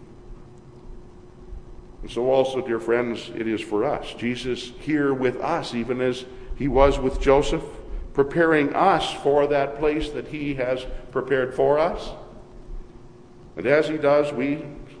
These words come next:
still sit still, as you are, as Joseph did, listening in faith, like silent Joseph did. And the Lord Jesus still speaks to us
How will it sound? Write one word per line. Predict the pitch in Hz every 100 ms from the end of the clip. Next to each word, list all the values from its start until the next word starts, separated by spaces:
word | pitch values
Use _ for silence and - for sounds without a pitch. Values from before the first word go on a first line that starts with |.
| - - - - - -
still | - - 151 151 147
sit | 147 - -
still, | - 135 131 139 175 - - - - - - - - - - - - - -
as | -
you | 143 147
are, | 131 123 139
as | 139 139
Joseph | 139 143 - -
did, | 147 143 147 - - - - - - -
listening | 120 151 - 160 156 165 170 -
in | 143
faith, | 139 156 139 156 156 - - - - - - - - - - -
like | 113
silent | - 123 127 135 143 139 - - - -
Joseph | 139 131 127 - - -
did. | 113 131 - - - - - - - - - - - - - -
And | 90
the | 95
Lord | 110 123 120
Jesus | 127 127 -
still | - 131 131
speaks | - 131 123
to | - 110
us | 113 113 -